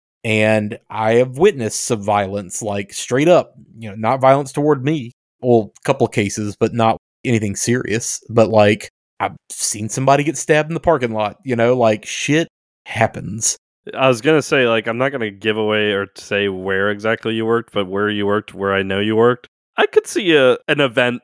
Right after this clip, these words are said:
Speaker 2: like a, a mass shooting happening in, in an environment like that.
Speaker 1: Yeah, right. Just takes the right person on the wrong day with the wrong situation happening for them to go off.
Speaker 2: I've worked in hospitals for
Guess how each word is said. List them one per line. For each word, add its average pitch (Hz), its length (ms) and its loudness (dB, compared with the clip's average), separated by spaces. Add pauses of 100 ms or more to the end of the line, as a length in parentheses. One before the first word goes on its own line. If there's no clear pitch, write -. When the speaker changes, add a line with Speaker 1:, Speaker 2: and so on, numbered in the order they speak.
(100)
Speaker 2:
like 127 220 -2
a, 117 200 0
a 113 100 -4
mass 107 260 -2
shooting 104 360 -4
happening 98 440 -2
in, 95 260 -6
in 101 140 -8
an 95 140 -4
environment 92 460 0
like 92 200 -4
that. 92 260 0 (200)
Speaker 1:
Yeah, - 180 2 (320)
right. 139 280 4 (300)
Just 135 280 2
takes - 320 -2
the 113 160 -2
right 131 360 -2
person 170 460 -2
on 123 160 -10
the 101 100 -10
wrong 147 420 -2
day 151 400 0
with 139 140 -8
the 101 100 -10
wrong 127 280 -2
situation 135 580 -4
happening 123 520 0
for 113 160 -4
them 107 180 -2
to 110 100 -8
go 104 240 -4
off. - 380 -8 (320)
Speaker 2:
I've 123 240 2
worked 131 220 2
in 143 80 0
hospitals 131 640 0
for 101 400 -2